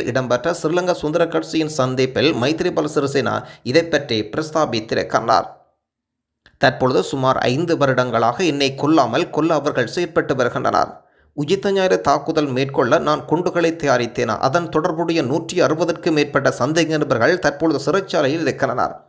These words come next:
கர்தினல் அல்லது அரசியல்வாதிகள், ஊடகங்கள் இவை தொடர்பில் பேசுகின்றனவா?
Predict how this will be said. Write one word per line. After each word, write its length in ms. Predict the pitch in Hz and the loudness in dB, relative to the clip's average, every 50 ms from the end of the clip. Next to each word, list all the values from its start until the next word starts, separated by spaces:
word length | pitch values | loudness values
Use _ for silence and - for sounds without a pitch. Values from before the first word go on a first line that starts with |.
| _ _ _ _ _ - - _ - | _ _ _ _ _ -20 -14 _ 4
கர்தினல் 480 | 147 147 156 143 160 127 120 135 170 180 | 4 4 4 2 0 2 2 2 2 2
அல்லது 320 | 139 135 139 139 143 147 - | 2 2 0 2 0 0 0
அரசியல்வாதிகள், 840 | 107 139 160 160 - 185 170 160 143 143 131 120 113 107 156 170 | 2 0 -2 -4 -4 -4 -2 -2 0 0 0 0 -2 -2 -2 -2
ஊடகங்கள் 600 | - - 143 165 165 151 143 147 135 123 120 113 | 0 2 0 2 2 2 0 0 0 0 0 2
இவை 220 | - 139 135 185 170 | 0 0 0 0 0
தொடர்பில் 420 | 165 165 160 156 135 127 123 131 | 0 0 0 2 2 0 -2 0
பேசுகின்றனவா? 760 | 160 190 175 - - 139 143 135 123 117 120 117 107 - - | -2 -2 -2 -2 -4 -4 -2 -2 -2 0 0 2 2 0 0